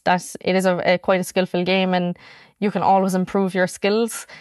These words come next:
Uh, you know, if you, if you miss a ball alley session this week or for a couple of weeks, you know, you're not gonna be as sharp in, in a couple of weeks' time. So I kinda like that you constantly have to be at it, um, in order to be where you want to be or where you need to be.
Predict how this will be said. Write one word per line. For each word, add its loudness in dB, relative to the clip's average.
Uh, 2
you 0
know, 2
if -4
you, 0
if -4
you 2
miss 0
a 2
ball 4
alley 2
session -2
this -2
week -2
or 4
for 4
a 0
couple 0
of 2
weeks, -8
you -4
know, 0
you're 0
not -4
gonna 0
be 0
as 0
sharp 2
in, 0
in -2
a -4
couple -4
of 0
weeks' -10
time. -4
So -4
I -20
kinda -4
like 0
that -4
you -20
constantly -2
have 0
to -14
be -4
at 2
it, -4
um, 2
in 0
order 4
to -4
be -2
where 2
you 2
want 2
to -10
be 0
or 2
where 2
you 0
need -2
to -8
be. -4